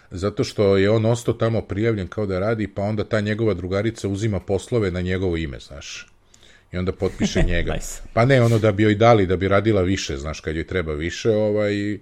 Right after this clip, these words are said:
Speaker 1: jer oni to dele, znaš, onako, ne možeš baš sad kao, ono, nema niko neku vezu, nego ti dobiješ šta imaš, ne znam da li se prijavljuješ ili ne, uglavnom ona se prijavi i na njegovo ime i na ovo i onda,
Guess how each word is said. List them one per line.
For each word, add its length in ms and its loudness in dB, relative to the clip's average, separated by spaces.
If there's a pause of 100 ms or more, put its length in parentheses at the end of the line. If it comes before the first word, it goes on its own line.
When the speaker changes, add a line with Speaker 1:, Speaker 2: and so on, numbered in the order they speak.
(380)
Speaker 1:
jer 160 0
oni 200 2
to 160 2
dele, 360 4
znaš, 280 -8
onako, 360 -6
ne 80 -6
možeš 200 -8
baš 160 -6
sad 180 -4
kao, 380 -4 (920)
ono, 220 -6
nema 240 -4
niko 280 -2
neku 260 -2
vezu, 360 0
nego 280 -10 (300)
ti 160 -10
dobiješ 720 -6
šta 160 -6
imaš, 360 -8
ne 120 -2
znam 160 -8
da 60 -6
li 60 -6
se 160 -8
prijavljuješ 720 -4
ili 140 -8
ne, 140 -6
uglavnom 420 -4
ona 160 -2
se 140 -6
prijavi 440 -2
i 40 -2
na 100 -4
njegovo 460 0
ime 280 -4
i 40 -6
na 100 -6
ovo 360 -4
i 120 -4
onda, 300 -6